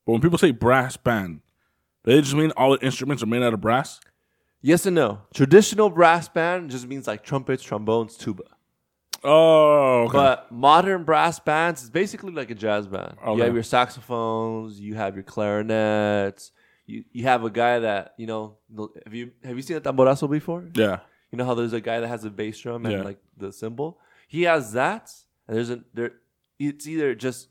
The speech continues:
Speaker 2: two, you have two guys, one playing the, the, you know, the, the bass drum and cymbal, and there's another one that has the snare drum and a cymbal or a cowbell or whatever, or you could have someone who has, like, a combination of both of them.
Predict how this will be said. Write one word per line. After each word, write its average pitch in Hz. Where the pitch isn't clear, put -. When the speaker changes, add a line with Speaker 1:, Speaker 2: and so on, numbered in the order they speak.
Speaker 2:
two, 156
you 143
have 127
two 156
guys, 143
one 123
playing 123
the, 104
the, 95
you -
know, 98
the, -
the 104
bass 107
drum 107
and 98
cymbal, 131
and 107
there's 104
another 117
one 117
that 104
has 107
the 107
snare 123
drum 120
and 110
a 107
cymbal 110
or 92
a -
cowbell 107
or 113
whatever, 127
or 120
you 123
could 131
have 123
someone 120
who 120
has, 117
like, 104
a 98
combination 104
of 98
both 98
of -
them. -